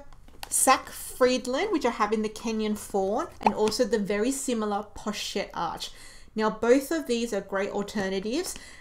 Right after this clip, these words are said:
The Pochette Arch is more closer to the Pochette Felicie 'cause that's one big compartment, whereas the Kenyan,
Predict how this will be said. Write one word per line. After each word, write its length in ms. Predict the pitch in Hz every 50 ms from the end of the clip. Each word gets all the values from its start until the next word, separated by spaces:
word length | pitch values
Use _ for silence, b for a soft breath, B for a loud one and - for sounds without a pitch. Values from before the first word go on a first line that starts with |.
| B B
The 80 | - 240
Pochette 520 | 233 - - 240 - - - 277 285 277 -
Arch 260 | - 214 220 226 -
is 160 | - 214 214 214
more 240 | 208 208 208 208
closer 540 | 208 - - - 214 196 202 202 202 - 214
to 180 | 202 - - 220
the 80 | 208
Pochette 360 | 202 - - 208 - 220 - -
Felicie 460 | - 202 190 190 196 202 - 233 233
'cause 180 | 214 - 220
that's 220 | 190 - - - -
one 220 | 190 185 185 196
big 240 | 196 - 214 202 -
compartment, 540 | - 214 196 - - 202 196 220 269 302 - B B B B B B B B -
whereas 460 | 208 208 214 208 196 196 196 196 -
the 80 | -
Kenyan, 460 | - - - - 226 226 220 208 208